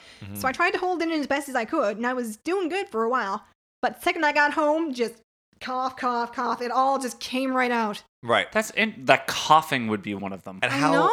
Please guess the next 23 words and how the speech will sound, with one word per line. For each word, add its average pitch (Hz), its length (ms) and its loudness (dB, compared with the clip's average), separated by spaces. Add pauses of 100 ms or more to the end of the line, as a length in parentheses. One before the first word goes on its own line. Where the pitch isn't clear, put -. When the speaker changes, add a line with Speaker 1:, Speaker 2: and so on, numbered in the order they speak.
Speaker 1:
like, - 140 2
Speaker 2:
know. 214 60 -4
Speaker 1:
how 143 160 6
long 123 320 0
would 107 160 -6
you 107 120 -6
then 98 220 -4
cough? - 420 -8 (840)
Like, 120 100 -6
because 117 260 -2
you 107 80 -4
were 101 60 0
holding 98 220 -6
it 92 60 -4
in, 95 120 -6
would 90 120 -8
you 87 60 -8
cough 82 240 -4
longer, 87 280 -4
probably? 110 360 -2
Speaker 2:
Yes. 269 480 -2
Speaker 1:
Right. 92 120 4
Speaker 3:
Interesting. 101 440 -8